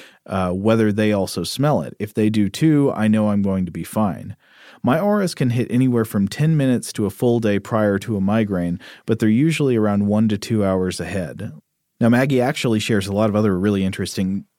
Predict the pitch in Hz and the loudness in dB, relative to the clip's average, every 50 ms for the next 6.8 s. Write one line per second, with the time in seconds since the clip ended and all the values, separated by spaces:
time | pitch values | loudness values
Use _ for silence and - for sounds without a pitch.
0 | _ - 120 117 117 107 - 120 110 101 101 98 104 107 101 98 98 101 104 104 | _ -10 -4 -2 -2 -2 0 0 -2 -2 -2 -2 -2 0 0 2 2 2 2 0
1 | 104 104 104 98 98 101 - 107 101 - 101 95 92 - 110 110 110 107 - 226 | 0 0 0 0 0 0 0 -2 -2 -2 -2 -4 -2 0 0 0 0 2 0 0
2 | 247 - - 120 120 117 113 110 - 117 117 117 139 165 170 - - - - - | 0 -2 -2 -2 0 0 -2 -2 -2 0 0 2 2 0 -2 -4 -8 -8 -4 -2
3 | 120 117 123 123 120 107 107 104 98 117 110 110 - 170 127 127 120 120 127 135 | 0 2 2 2 2 0 -2 -4 -4 -4 -2 -2 0 0 0 2 2 2 2 0
4 | - - - 110 104 101 98 101 104 104 104 95 92 92 92 92 90 87 85 82 | -2 -4 -2 0 0 2 2 0 0 -2 -2 -2 -2 -2 -2 -2 -2 -4 -4 -4
5 | 92 - - 110 82 101 101 101 110 123 127 - - - - - 113 107 101 101 | -4 -4 -4 -4 -4 -2 -2 0 0 0 -2 -4 -6 -12 -6 -4 -2 0 0 0
6 | 98 98 101 95 98 - - - - 104 98 92 90 90 90 95 | 0 0 0 -2 -4 -10 -16 -10 -6 -4 -2 -2 0 -2 -2 -4